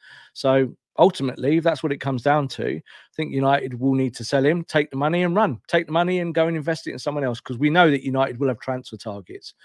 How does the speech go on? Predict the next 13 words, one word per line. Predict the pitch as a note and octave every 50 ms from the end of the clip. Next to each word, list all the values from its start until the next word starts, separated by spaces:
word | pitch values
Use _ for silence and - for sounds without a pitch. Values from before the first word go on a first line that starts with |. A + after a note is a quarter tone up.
| - - - _
when | - A2
it | A#2 A#2
comes | - B2+ A#2+ A#2 -
to | -
the | A2
summer, | G#2+ - D3 C3+ A#2 G#2 A2 A#2+ -
and | - A2+
they | A2 G#2+
could | - - G#2
do | - A#2 A2+
with | G#2 G#2+ F#2+
the | G2
cash. | - - F#2 F2 - - - -